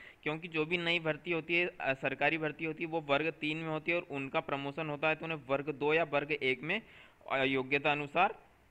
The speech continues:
प्रमोशन कर दिया जाता है, इसलिए वर्ग तीन में ज़्यादा फेस-, गेस्ट की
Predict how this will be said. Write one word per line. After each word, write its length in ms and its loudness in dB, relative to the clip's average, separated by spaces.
प्रमोशन 440 0
कर 220 2
दिया 140 4
जाता 220 4
है, 80 2
इसलिए 260 -2
वर्ग 280 2
तीन 260 -4
में 240 -4
ज़्यादा 420 4
फेस-, 560 -2
गेस्ट 340 0
की 160 -2